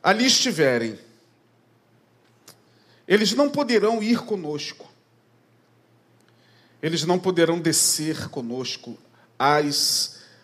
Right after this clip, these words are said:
profundezas da eternidade. Por isso que Jó vai exclamar,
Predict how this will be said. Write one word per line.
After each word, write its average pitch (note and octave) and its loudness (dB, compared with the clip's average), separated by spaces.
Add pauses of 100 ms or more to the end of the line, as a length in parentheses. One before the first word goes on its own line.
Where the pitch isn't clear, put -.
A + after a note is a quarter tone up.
(140)
profundezas B2+ -2
da B2+ 2
eternidade. G#2+ -6 (2000)
Por D#3+ 0
isso F3 2
que F3+ -6
Jó D#3 2 (880)
vai C#3+ 2 (200)
exclamar, A#2+ -4